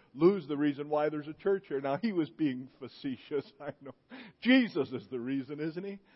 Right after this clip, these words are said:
And I just happened to be used by Jesus to provide a little bit of money to help with that church. There was a pastor there that had cerebral palsy.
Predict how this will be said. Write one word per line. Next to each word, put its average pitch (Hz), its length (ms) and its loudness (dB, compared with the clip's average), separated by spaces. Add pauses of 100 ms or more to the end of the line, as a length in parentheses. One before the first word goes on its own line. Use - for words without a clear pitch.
(380)
And 131 100 0
I 165 160 8
just 156 220 -6
happened 170 260 0
to 156 60 -2
be 156 120 -6
used 160 300 -6
by 147 160 2
Jesus 143 440 -8
to 147 100 -6
provide 143 360 2
a 143 40 0
little 156 260 0
bit 165 160 -2
of 156 60 0
money 135 320 -2
to 127 120 -14
help 135 360 -4 (440)
with 135 200 -6
that 139 260 2
church. 139 300 -2 (920)
There 208 100 8
was 220 120 2
a 226 60 6
pastor 226 640 2
there 147 400 4
that 180 140 2
had 185 200 4
cerebral 196 440 -2
palsy. 196 520 -6